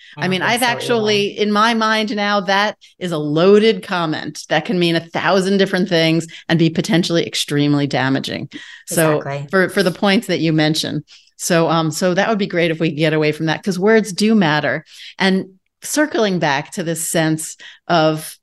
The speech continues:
Speaker 2: the way we speak to ourselves, words matter. Um,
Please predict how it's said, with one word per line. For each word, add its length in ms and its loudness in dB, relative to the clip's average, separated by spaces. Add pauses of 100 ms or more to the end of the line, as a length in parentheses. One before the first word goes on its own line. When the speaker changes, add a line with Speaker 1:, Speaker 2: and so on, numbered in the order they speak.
(120)
Speaker 2:
the 120 -2
way 240 4
we 120 4
speak 300 -2
to 120 0
ourselves, 580 0
words 460 2
matter. 600 0 (460)
Um, 500 2